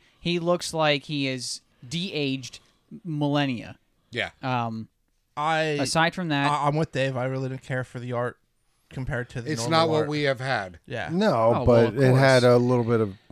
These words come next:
Speaker 4: I don't know, Corbin heavy metal feel and stuff. But
Speaker 2: Like
Speaker 4: I li-, I like the way Beta, Beta Ray Bill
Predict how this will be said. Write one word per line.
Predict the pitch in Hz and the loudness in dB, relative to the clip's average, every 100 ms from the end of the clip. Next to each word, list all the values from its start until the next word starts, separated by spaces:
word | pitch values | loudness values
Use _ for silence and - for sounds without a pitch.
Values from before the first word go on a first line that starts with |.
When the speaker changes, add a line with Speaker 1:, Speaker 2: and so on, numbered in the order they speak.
| - | -12
Speaker 4:
I | 117 120 | -2 0
don't | 104 | 2
know, | 95 95 _ | 0 -4 _
Corbin | - 123 113 123 113 | 0 2 4 2 2
heavy | 107 107 110 | 0 2 4
metal | 107 104 101 | 4 2 -2
feel | - 107 104 104 98 | -4 -4 -2 -4 -4
and | 90 98 - | -8 -12 -16
stuff. | - 104 101 - | -8 -4 -4 -4
But | 95 92 - | -6 -6 -8
Speaker 2:
Like | 139 113 | -4 0
Speaker 4:
I | |
li-, | 113 147 160 | 4 6 6
I | 139 156 | 6 4
like | 160 151 | 4 4
the | 147 | 4
way | 147 | 4
Beta, | 127 143 135 127 - | 6 4 4 2 0
Beta | 123 117 | 2 6
Ray | 113 110 | 6 4
Bill | 104 117 127 | 4 0 -2